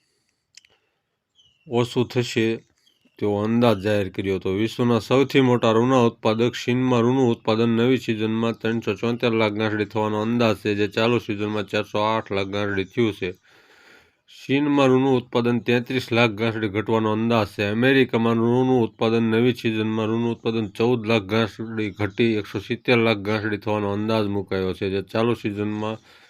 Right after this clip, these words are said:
એકસો ચોર્યાસી લાખ ગાંસડી રૂનું ઉત્પાદન થયું છે. ઓસ્ટ્રેલિયા અને તુર્કીમાં પણ રૂનું ઉત્પાદન ચાલુ સિઝનમાં નવી સિઝનમાં ઘટવાનો અંદાજથી કોટલુકે મૂક્યો હતો. વિશ્વમાં નવી સિઝનમાં રૂનો વપરાશ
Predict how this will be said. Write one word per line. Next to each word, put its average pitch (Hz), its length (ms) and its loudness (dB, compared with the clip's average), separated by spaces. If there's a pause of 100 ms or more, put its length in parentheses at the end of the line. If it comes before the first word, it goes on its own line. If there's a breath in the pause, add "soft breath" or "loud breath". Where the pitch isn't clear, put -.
(180 soft breath)
એકસો 110 280 -6
ચોર્યાસી 117 500 4
લાખ 101 180 0
ગાંસડી 107 380 0
રૂનું 113 320 0
ઉત્પાદન 98 500 -4
થયું 90 200 -6
છે. 98 280 -6
ઓસ્ટ્રેલિયા 127 500 2
અને 117 140 0
તુર્કીમાં 123 580 -2
પણ 107 180 -2
રૂનું 117 280 0
ઉત્પાદન 110 460 -4
ચાલુ 113 280 -2
સિઝનમાં 107 720 -6
નવી 110 280 -2
સિઝનમાં 107 540 -4
ઘટવાનો 110 580 -2 (920 soft breath)
અંદાજથી 113 560 0
કોટલુકે 110 540 -4
મૂક્યો 110 400 -2
હતો. 107 120 -2
વિશ્વમાં 117 600 0
નવી 117 480 2
સિઝનમાં 110 580 -2
રૂનો 110 440 2
વપરાશ 107 400 0